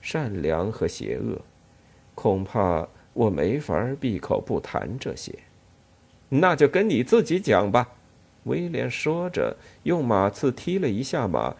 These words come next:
放他一路跑到了前头。他跑出四五十码之后，又放慢了速度。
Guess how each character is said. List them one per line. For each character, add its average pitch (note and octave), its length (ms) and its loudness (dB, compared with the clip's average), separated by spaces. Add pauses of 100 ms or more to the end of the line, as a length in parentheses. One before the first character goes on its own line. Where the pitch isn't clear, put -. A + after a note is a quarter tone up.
(140)
放 G#2+ 340 -2
他 G#2 180 -2
一 F#2 200 0
路 A#2+ 180 0
跑 C2 300 -2
到 D2+ 140 0
了 A#1+ 100 -4
前 - 340 -8
头。 A#2+ 240 -6 (2750)
他 A3+ 120 4
跑 B2+ 240 2
出 D#3+ 160 -2
四 G3 160 -2
五 B2 160 0
十 - 160 -4
码 C3 240 0
之 B2+ 120 0
后， D3 440 0
又 E3 320 -2
放 G2 260 -2
慢 F#2 160 0
了 D2 100 -4
速 E2+ 300 -4
度。 G1+ 220 -6